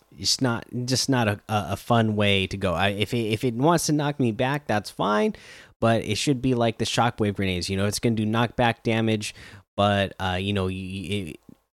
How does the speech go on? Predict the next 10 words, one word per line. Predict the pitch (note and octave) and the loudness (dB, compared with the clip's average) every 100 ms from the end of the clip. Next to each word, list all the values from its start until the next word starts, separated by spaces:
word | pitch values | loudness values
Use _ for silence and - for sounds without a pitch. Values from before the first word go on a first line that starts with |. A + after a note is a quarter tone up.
| _ F#2 | _ -8
uh, | F2 E2+ | -6 0
or | A#2+ | 2
it, | A2+ G2+ | 0 -2
it's | A2+ G2+ G2+ - | -6 -6 -6 -4
gonna | A#2 G2+ F#2 | -2 -2 -2
do | F2 A2 A2 | -4 -2 0
damage | A2+ A#2+ G#2 G#2 | 2 2 0 -2
and, | G2 F#2 - | -4 -4 -6
uh, | F2+ F2 E2+ | -4 -6 -6
do | G2+ A2 G2 F#2+ | -2 0 0 -2